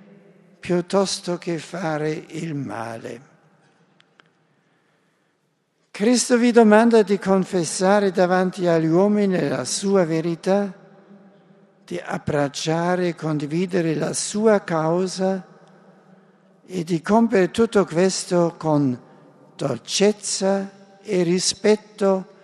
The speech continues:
con una retta coscienza, cioè con quell'umiltà interiore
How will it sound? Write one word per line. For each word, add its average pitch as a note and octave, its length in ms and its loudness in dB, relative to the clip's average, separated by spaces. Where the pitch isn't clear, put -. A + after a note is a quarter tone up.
con F#3+ 220 -8
una D#3+ 320 -6
retta F3+ 640 -4
coscienza, B2 1000 -10
cioè E3 320 -6
con - 260 -6
quell'umiltà F#3+ 920 4
interiore G#3+ 1120 4